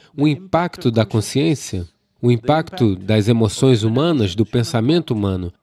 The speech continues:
das atmosferas que criamos. Então nada disso é relevante, apenas manipular a genética.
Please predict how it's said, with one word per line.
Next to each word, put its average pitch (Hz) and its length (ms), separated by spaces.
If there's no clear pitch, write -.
das 113 240
atmosferas 127 840
que 117 160
criamos. 95 720
Então 156 300
nada 175 340
disso 135 300
é 123 40
relevante, 113 640
apenas 131 440
manipular 120 520
a 101 60
genética. 95 720